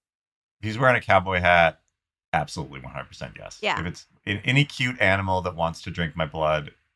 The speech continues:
Speaker 1: i-, it's gonna be hard for me to say no.
Speaker 2: So if I put a cowboy, like, a tiny cowboy hat on a leash, would you let it suck your blood?
Speaker 1: Uh, d-, in this situation, does this leech also have whiskers?
Speaker 2: We can, we can accommodate that, sure.
Speaker 1: Yes.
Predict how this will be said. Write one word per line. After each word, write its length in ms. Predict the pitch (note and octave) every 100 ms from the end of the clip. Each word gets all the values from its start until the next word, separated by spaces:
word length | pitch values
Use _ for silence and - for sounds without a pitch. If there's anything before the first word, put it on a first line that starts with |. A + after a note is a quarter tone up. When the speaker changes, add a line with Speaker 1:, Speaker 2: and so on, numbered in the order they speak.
| -
Speaker 1:
i-, 140 | E2+ -
it's 180 | F2+ -
gonna 180 | F2+ D#2
be 140 | C#2+
hard 240 | C#2+ B1+
for 120 | - -
me 60 |
to 80 | C#2
say 180 | - C#2
no. 300 | G2 - -
Speaker 2:
So 180 | E4+ E4+
if 100 | F#4
I 120 | F4+
put 200 | - G4
a 60 | F4
cowboy, 580 | - E4 E4+ C#4+ C#4 -
like, 160 | A#3+
a 60 | A#3
tiny 400 | - B3+ B3 B3
cowboy 440 | - F#3+ F#3+ F3+ G3+
hat 240 | E3+ -
on 60 | F3+
a 100 | F3+
leash, 280 | F3+ -
would 140 | G3 F#3
you 80 | F3+
let 160 | E3 -
it 220 | A#3 -
suck 260 | F#3+ D3+
your 100 | F#3
blood? 300 | - A#2 D3+ - _ _ _ _ _ _ _ -
Speaker 1:
Uh, 600 | E2+ E2 D#2+ D#2+ D#2 D#2
d-, 200 | E2+ F#2+
in 80 | G2
this 140 | F#2 -
situation, 500 | G2+ G#2 F#2 F#2+ F2
does 180 | E2+
this 160 | E2 -
leech 200 | F2 E2
also 300 | D#2+ D#2+ E2
have 160 | D#2+ D2
whiskers? 580 | C2+ - G1+ G1+ - _ _ _
Speaker 2:
We 160 | A#3+ B3
can, 440 | C4 G#3+ F#3+ F3+ -
we 140 | A3+
can 180 | A3 G3+
accommodate 540 | E3+ F#3 F3+ D#3+ D3+ -
that, 280 | D#3+ -
sure. 380 | - - D#3 D#3+ _ _ _ _ _ _ -
Speaker 1:
Yes. 440 | D2+ - - -